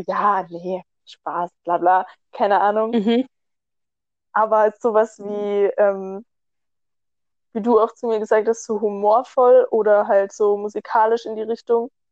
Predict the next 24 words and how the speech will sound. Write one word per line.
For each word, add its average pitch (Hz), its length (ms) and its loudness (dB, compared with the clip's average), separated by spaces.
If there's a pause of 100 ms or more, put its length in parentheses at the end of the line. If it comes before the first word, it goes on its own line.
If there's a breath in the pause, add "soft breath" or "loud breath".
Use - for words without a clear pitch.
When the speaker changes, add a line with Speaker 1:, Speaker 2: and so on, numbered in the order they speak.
(440)
Speaker 1:
das - 260 -6
feier 214 320 4
ich - 160 0
auch 214 200 2
immer 190 400 -4 (360)
so 190 200 2
innerlich, 220 520 2
aber 208 240 2
würd's 220 220 0
halt 196 160 0
nicht - 240 -14
Speaker 2:
Oh 226 140 4
ja, 220 320 2
Speaker 1:
zugeben. - 0 -
Speaker 2:
ja. 220 320 0 (180)
<laughs> - 560 -2
Speaker 1:
Weißt 220 680 -2
du, 233 40 4
Speaker 2:
Ja. 226 300 2
Speaker 1:
kennst 233 280 -2
du 247 60 -4
sowas? 247 360 4
Speaker 2:
Ja. 226 60 -4 (120)
<laughs> - 720 0